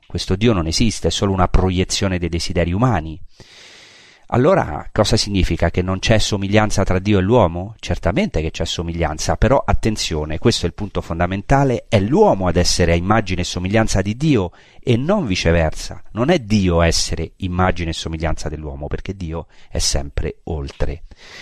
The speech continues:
Questo l'ha dichiarato anche il Concilio Lateranense quarto nel milleduecentoquindici, quando dichiara,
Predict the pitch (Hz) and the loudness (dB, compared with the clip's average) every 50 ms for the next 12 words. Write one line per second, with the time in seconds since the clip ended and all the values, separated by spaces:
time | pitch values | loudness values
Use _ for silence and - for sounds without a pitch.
0 | - - - - 135 - 104 90 82 82 82 82 80 - 87 90 95 95 - 90 | -16 -6 -4 -2 0 2 2 4 4 4 2 0 0 0 2 2 2 2 0 0
1 | 82 85 - - - 78 - - 82 78 - - 92 85 80 78 78 76 - - | -2 -2 -2 -6 -8 -8 -8 -10 -12 -12 -10 -8 -8 -6 -4 -4 -4 -4 -4 -4
2 | 76 78 82 85 85 - - - - - 107 101 85 78 - - - - 98 92 | -4 -2 -2 -4 -2 0 2 2 4 4 4 2 2 2 0 -2 -2 -4 -6 -6
3 | 82 76 78 87 82 80 78 80 80 - - 82 80 - 107 95 92 82 73 76 | -6 -6 -6 -6 -6 -4 -6 -6 -6 -8 -8 -10 -10 -8 -8 -6 -6 -6 -6 -6
4 | 80 82 - - 98 98 - 95 87 87 87 95 92 101 - - 90 76 73 80 | -8 -10 -8 -6 -6 -2 0 0 0 2 0 0 0 0 0 2 2 2 2 2
5 | 85 107 123 135 | 2 2 0 0